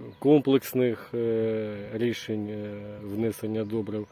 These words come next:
тоді, можливо, краще видалити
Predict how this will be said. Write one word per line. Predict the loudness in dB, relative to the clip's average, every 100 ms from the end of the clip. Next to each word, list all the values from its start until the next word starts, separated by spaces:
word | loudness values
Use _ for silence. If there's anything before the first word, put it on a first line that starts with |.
| -18 -20 -20 -20 -14 -2
тоді, | -2 2 4 6 4
можливо, | 4 2 2 4 4 4
краще | 0 0 0 -2 -4 -2 -2
видалити | -2 0 0 0 -2 -6 -6 -6